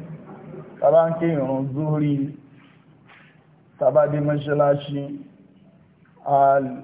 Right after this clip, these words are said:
nínú tá a lè ṣe òní ká yan náfílà rákà méjì ṣáájú Zuhri. Tá bá tún kí ìrun Zuhri tán,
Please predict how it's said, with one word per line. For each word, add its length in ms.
nínú 420
tá 200
a 60
lè 160
ṣe 400
òní 320
ká 180
yan 160
náfílà 440
rákà 380
méjì 420
ṣáájú 420
Zuhri. 360
Tá 120
bá 160
tún 180
kí 120
ìrun 320
Zuhri 420
tán, 320